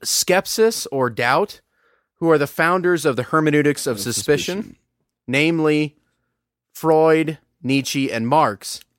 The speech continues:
Speaker 1: as the three villains that Batman opposes in his truth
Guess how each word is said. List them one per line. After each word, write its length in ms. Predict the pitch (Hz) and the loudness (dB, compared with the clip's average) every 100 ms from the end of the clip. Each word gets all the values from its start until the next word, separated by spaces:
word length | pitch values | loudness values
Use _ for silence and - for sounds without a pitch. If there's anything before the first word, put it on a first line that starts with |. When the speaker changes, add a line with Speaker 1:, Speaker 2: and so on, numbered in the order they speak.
| _ _ | _ _
Speaker 1:
as 720 | 165 208 180 135 139 151 - _ _ _ _ | -2 2 2 2 0 -4 -10 _ _ _ _
the 140 | 117 139 | -4 -4
three 580 | - 156 175 180 175 - | -2 -4 -2 -2 -6 -10
villains 720 | 107 135 175 131 120 143 - - _ _ | -2 0 2 0 -2 -4 -8 -16 _ _
that 460 | 139 131 123 - | -2 0 0 -2
Batman 500 | 110 135 135 127 123 | -2 -2 -2 -4 -4
opposes 840 | 120 113 170 180 151 117 113 117 - _ _ _ _ _ _ | -6 -4 2 2 2 0 -4 -6 -16 _ _ _ _ _ _
in 200 | 156 147 | -2 -2
his 480 | 143 139 127 113 - _ _ _ | 0 0 0 -4 -12 _ _ _
truth 720 | - - 185 190 170 - - | -10 0 2 2 -2 -10 -18